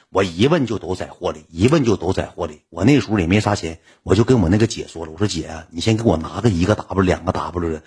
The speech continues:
我先活着。”感谢贩卖快乐哥，我说：“我先活着，你不给我拿，我搁广州活不下去，我没有缘的呀，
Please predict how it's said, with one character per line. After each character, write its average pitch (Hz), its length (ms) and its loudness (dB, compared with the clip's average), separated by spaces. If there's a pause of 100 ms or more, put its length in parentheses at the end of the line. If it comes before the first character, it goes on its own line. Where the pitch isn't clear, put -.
(180)
我 85 100 0
先 123 180 2
活 80 360 0
着。” 131 260 0 (160)
感 - 100 -8
谢 110 100 -4
贩 107 140 0
卖 104 80 0
快 101 140 2
乐 95 80 2
哥， 78 260 -14 (180)
我 101 120 2
说 156 100 4
：“我 190 80 2
先 139 160 4
活 98 300 -2
着， 113 80 2
你 98 160 -2
不 143 160 2
给 170 80 4
我 120 120 2
拿， 92 160 2
我 151 120 2
搁 151 60 -6
广 98 200 2
州 160 140 4
活 110 240 0
不 185 100 2
下 113 160 2
去， 127 160 -4
我 107 140 -4
没 120 120 4
有 202 200 2
缘 - 300 0
的 170 80 2
呀， 107 320 0